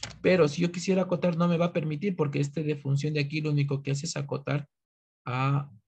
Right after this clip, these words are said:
miren, sea en X o sea en Y. ¿Sí le ven? Y decir, ¿y ahora qué hago si no yo quiero acotar ese inclinado?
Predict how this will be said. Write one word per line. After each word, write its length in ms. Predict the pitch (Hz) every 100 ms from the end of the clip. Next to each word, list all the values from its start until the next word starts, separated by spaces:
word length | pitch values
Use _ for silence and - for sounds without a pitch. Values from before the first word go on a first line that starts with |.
| _ _ _ _ _ _ _ _
miren, 320 | 139 131 - - _ _ _ -
sea 220 | 135 - 135
en 60 |
X 260 | 165 190 202
o 60 | 151
sea 180 | 139
en 140 | 127 120
Y. 220 | - -
¿Sí 160 | - -
le 100 | 127
ven? 300 | 160 - - _ _ - - - - _
Y 60 | -
decir, 240 | 139 151
¿y 80 | 147
ahora 220 | 180 185
qué 80 | 185
hago 160 | 208 180
si 140 | 180
no 80 | 170
yo 140 | 165 160
quiero 160 | 170
acotar 260 | 165 147 165
ese 140 | 165
inclinado? 480 | 170 196 226 240 -